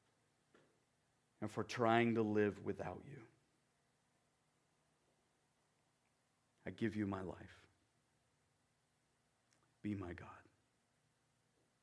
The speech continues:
In Jesus' name. Amen. When we pray a prayer like that, man, God rushes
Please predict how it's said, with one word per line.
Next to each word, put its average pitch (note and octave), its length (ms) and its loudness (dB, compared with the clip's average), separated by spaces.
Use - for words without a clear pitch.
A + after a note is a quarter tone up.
In - 80 -12
Jesus' F2 460 -8
name. - 1800 -18
Amen. F#2 380 -2
When G#2+ 180 4
we A#2+ 100 4
pray C3 240 6
a C3+ 60 6
prayer C3+ 300 6
like B2+ 260 6
that, C3+ 460 6
man, B2+ 220 4
God A#2+ 260 8
rushes D#3 840 8